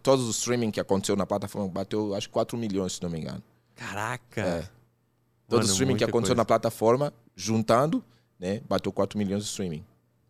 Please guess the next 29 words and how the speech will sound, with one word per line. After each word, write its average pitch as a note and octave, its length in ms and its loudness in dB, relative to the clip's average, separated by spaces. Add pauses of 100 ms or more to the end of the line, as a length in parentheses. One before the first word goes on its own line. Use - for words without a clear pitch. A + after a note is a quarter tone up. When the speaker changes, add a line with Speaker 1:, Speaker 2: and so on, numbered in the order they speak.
(160)
Speaker 2:
Faz A#2 180 -4
quanto D3 200 0
tempo A2+ 180 0
vocês G#2 160 -2
têm, F#2+ 260 -4
eh, E2+ 260 -6
esse - 160 -12
produto? F2+ 460 -6
Speaker 1:
O G#2 200 0
Music A#2+ 380 -4 (160)
foi A#2 160 -4
lanç-, A2+ 300 0 (100)
começamos C3+ 400 2
a, C3 60 8 (280)
a, - 80 0
a G#2+ 40 4
idear G#2+ 260 4
o A#2 40 4
Music A2 280 -2
em G#2 60 2
dois G#2 180 2
mil G#2+ 120 -2
e G2 60 -2
quinze, D3 540 -4 (460)
a - 80 -4
gente A2 240 -2
lançou A#2 460 6
assim, G#2 520 0 (400)
é, F2+ 580 -4